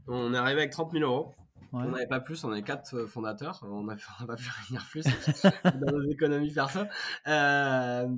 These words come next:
Speaker 1: parce qu'on n'est pas de milieu très aisé à la base. Et, euh, et, euh, et non, donc au début, on a, bah, on a fait avec ça. Euh,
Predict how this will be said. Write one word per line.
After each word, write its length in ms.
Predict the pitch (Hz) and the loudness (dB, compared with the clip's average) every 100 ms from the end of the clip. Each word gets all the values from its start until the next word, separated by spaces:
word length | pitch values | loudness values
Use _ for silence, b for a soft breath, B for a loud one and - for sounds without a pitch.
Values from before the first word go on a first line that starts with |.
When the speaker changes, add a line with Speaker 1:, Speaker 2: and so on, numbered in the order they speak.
| 120 | -2
Speaker 1:
parce 160 | 127 | -4
qu'on 120 | 131 | -2
n'est 120 | 123 120 | -2 -2
pas 180 | 143 | 0
de 160 | 143 120 | 2 2
milieu 300 | 117 120 131 | 2 2 2
très 160 | 131 131 | 0 0
aisé 280 | 127 127 | 2 2
à 60 | 135 | 2
la 120 | 113 | 0
base. 360 | 117 202 214 151 | 0 0 0 -2
Et, 180 | 113 117 | 0 0
euh, 800 | 110 107 107 107 107 107 107 98 - _ | 0 -2 -2 0 0 0 -2 -4 -8 _
et, 160 | 110 110 | -4 -2
euh, 680 | 107 104 104 101 101 101 98 | 0 0 0 0 0 -2 -2
et 100 | 104 | -2
non, 140 | 127 170 | -2 0
donc 180 | 120 | -2
au 60 | 117 | -2
début, 220 | 113 131 | -2 0
on 140 | 156 123 | 2 2
a, 280 | 104 104 | 2 2
bah, 120 | 101 98 | 0 -4
on 80 | 104 | -4
a 80 | |
fait 140 | 107 127 | -4 -4
avec 120 | 117 | -2
ça. 240 | 139 196 _ _ | -4 -6 _ _
Euh, 20 | _ | _